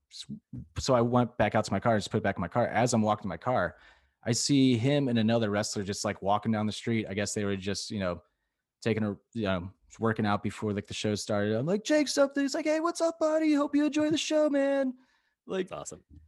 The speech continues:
Speaker 1: yeah, he was s-, just super polite. Instead of, like, trying to hide his face or, like, whatever, like, "Oh, no, it's a fan." He was like, "Hey," like, he was just all into it. Like, I don't know.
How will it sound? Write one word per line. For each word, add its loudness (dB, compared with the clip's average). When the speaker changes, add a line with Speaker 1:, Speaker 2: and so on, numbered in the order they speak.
Speaker 1:
yeah, 2
he 0
was -2
s-, -8
just -8
super 0
polite. 2
Instead 0
of, 2
like, 2
trying -2
to 0
hide -2
his -6
face -2
or, -4
like, -4
whatever, -2
like, -6
"Oh, -2
no, -2
it's -10
a -14
fan." -6
He -6
was -4
like, -6
"Hey," -4
like, -4
he -4
was -6
just -10
all -4
into -6
it. -12
Like, -6
I -6
don't -4
know. -2